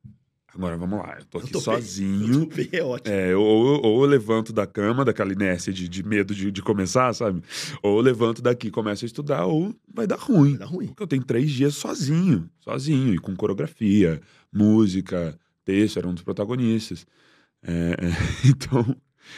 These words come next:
Speaker 1: eu, eu come-, levantei, peguei o celularzinho com vídeo e comecei, "Vamos lá, vamos
Speaker 2: Vamos
Speaker 1: aprender
Speaker 2: ver.
Speaker 1: isso aqui, vamos entender essa movimentação, vamos entender essas marcas, vamos entender esse texto."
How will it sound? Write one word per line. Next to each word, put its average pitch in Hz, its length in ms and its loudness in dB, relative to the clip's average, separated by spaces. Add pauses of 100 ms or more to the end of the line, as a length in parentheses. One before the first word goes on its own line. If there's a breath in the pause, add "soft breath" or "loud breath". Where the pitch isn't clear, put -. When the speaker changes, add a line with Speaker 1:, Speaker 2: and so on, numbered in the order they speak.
(160 loud breath)
Speaker 1:
eu, 135 140 -6 (120)
eu 151 100 -2
come-, 131 180 -6
levantei, 143 540 0
peguei 160 280 -4
o 131 40 0
celularzinho 143 640 0
com 170 160 -2
vídeo 147 360 2
e - 20 -6
comecei, 202 360 -8
"Vamos 156 260 -4
lá, 160 100 0
vamos 135 100 -6 (320)
Speaker 2:
Vamos 98 200 -6
Speaker 1:
aprender 131 220 -8
Speaker 2:
ver. 123 60 -4
Speaker 1:
isso 123 140 -10
aqui, 135 280 -2
vamos 95 220 -6
entender 101 240 -6
essa 98 120 -8
movimentação, 101 680 -8
vamos 92 160 -4
entender 92 220 -4
essas 82 240 -12
marcas, 87 360 -10
vamos 85 180 -8
entender 85 240 -10
esse - 120 -18
texto." 82 340 -10